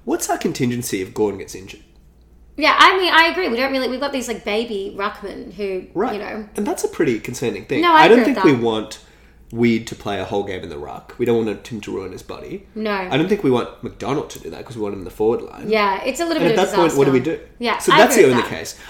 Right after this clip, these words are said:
Speaker 1: Uh, my feeling is if they delist P-, Ped, they're still gonna try and get cover in the ruck.
Speaker 2: They ma-, they have to.
Speaker 1: And if they don't, they should keep Ped for another year.
Speaker 2: Yeah.
Speaker 1: Until King comes on.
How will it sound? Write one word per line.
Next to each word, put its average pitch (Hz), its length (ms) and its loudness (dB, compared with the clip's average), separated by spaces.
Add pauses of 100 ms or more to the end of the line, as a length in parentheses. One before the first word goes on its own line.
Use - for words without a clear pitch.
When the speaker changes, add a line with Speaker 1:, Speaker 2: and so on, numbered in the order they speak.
Speaker 1:
Uh, - 100 -6
my 170 140 4
feeling 220 300 2
is 120 160 2
if 123 140 -2
they 117 100 2
delist 120 460 -2
P-, - 180 -14
Ped, - 460 -10
they're 117 80 -2
still - 180 2
gonna 151 160 4
try 113 220 -4
and 98 80 -10
get - 160 -12
cover 85 340 -14
in - 80 -16
the - 80 -18
ruck. - 400 -16
Speaker 2:
They 233 240 -2
ma-, 233 80 -2 (160)
they 247 80 -4
have 262 360 -8
to. - 340 -8
Speaker 1:
And 135 100 2
if 135 80 0
they 131 100 6
don't, 120 280 2
they 101 80 -6
should - 160 -12
keep - 180 -6
Ped - 180 -10
for - 100 -8
another 85 180 -12
year. 82 180 -16 (120)
Speaker 2:
Yeah. 208 300 -2
Speaker 1:
Until 101 340 -4
King 90 280 -8
comes 92 220 -16
on. - 100 -18